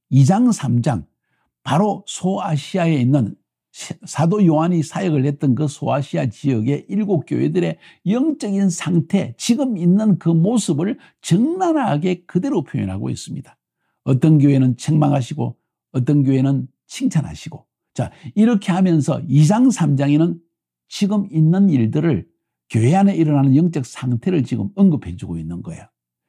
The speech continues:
그러면서 육 장부터 이십이 장까지에서는 장차 일어날 일들을 자세하게 언급하고 있습니다.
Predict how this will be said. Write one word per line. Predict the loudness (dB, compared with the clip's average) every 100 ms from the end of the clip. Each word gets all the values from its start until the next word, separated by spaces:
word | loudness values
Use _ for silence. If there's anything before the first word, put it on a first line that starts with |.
| _ _ -2
그러면서 | 2 6 4 4 0 _ _ _
육 | 4 6 4 0
장부터 | 2 4 4 4
이십이 | 4 6 4 4 4
장까지에서는 | 4 0 0 0 0 0 -2 -2 -8 _ _
장차 | -4 0 0 0 -2 -6
일어날 | -2 -2 0 0 0
일들을 | 0 -2 -4 -4 -6 _ _ -16
자세하게 | -6 -4 0 0 0
언급하고 | 0 -2 -4 -6 -6
있습니다. | -6 -8 -10 -12